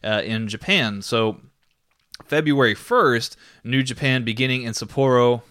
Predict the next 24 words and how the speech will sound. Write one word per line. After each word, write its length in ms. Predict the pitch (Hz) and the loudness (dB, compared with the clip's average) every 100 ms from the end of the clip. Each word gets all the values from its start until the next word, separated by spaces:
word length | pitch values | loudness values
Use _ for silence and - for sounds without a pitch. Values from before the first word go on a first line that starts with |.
| _ | _
Uh, 420 | 104 107 107 107 107 | -4 0 0 0 -2
we'll 260 | 110 113 | -4 -4
see. 440 | - 123 113 113 113 - - _ | -4 -4 -4 -4 -6 -16 -20 _
Uh, 560 | - 104 104 104 104 104 67 64 _ _ - 58 - - | 0 2 2 0 -2 -6 -14 -20 _ _ -14 -12 -12 -10
here's 200 | 147 135 | -2 -2
some 100 | 117 | -2
highlights 560 | 101 123 117 101 98 - | -4 2 2 0 -6 -8
of 100 | 95 | -12
the 60 | 95 | -12
card 300 | - 98 98 | -12 -12 -10
here 140 | 101 | -14
for 140 | - 92 | -12 -12
you 100 | 90 | -8
guys, 200 | 92 92 | -8 -8
ladies 120 | 98 | -12
and 60 | 92 | -12
gentlemen. 160 | 95 95 | -12 -10
The 60 | |
big 220 | 90 104 98 | -8 -8 -6
matches 320 | 98 95 - | -8 -8 -12
to 120 | - 98 | -14 -14
look 160 | 92 | -8
out 140 | 101 92 | -8 -8
for: 240 | 95 87 | -10 -12